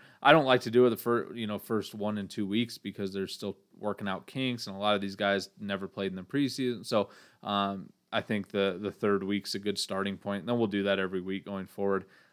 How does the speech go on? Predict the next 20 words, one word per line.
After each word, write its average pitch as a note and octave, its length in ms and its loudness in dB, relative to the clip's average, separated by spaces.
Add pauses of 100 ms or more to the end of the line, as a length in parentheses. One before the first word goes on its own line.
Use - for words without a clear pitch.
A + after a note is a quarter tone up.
(120)
I A2 140 2
am D3+ 360 4
trying C3+ 280 4
to B2+ 40 0
get B2 140 4
better B2 240 4
about A#2 240 2
doing B2+ 180 0
these B2 180 -4
every A#2 200 0
week. A#2 380 0 (160)
Life G#2 300 0
is, F#2+ 380 -4
is G2+ 160 -6
crazy, G2+ 440 -2
so, G2 300 -2 (300)
um, F#2+ 520 -4 (360)
I G#2+ 120 4
will G#2+ 200 4
be, G2+ 300 0